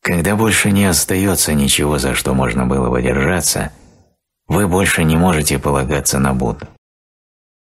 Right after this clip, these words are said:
Никто не достигнет санхи, не обретёт в ней опору и не примет прибежище в ней. Вы должны дойти до той стадии, на которой уже негде принять прибежище.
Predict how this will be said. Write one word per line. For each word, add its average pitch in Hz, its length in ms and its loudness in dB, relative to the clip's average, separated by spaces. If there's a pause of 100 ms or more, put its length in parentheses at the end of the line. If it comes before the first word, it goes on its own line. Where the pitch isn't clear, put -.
(320)
Никто 107 480 2
не 101 160 4
достигнет 76 600 0
санхи, 78 800 -2
не 73 140 2
обретёт 71 420 0
в 64 80 -4
ней 65 180 2
опору 73 600 -2
и 76 100 0
не 73 140 2
примет 73 380 0
прибежище 60 680 0
в 57 60 -2
ней. 55 260 -4 (1200)
Вы 104 220 2
должны 92 460 2
дойти 80 360 0
до 76 140 0
той 76 220 0
стадии, 73 680 -2 (240)
на 76 140 0
которой 78 360 0
уже 76 220 2
негде 76 420 2
принять 65 380 0
прибежище. - 680 -2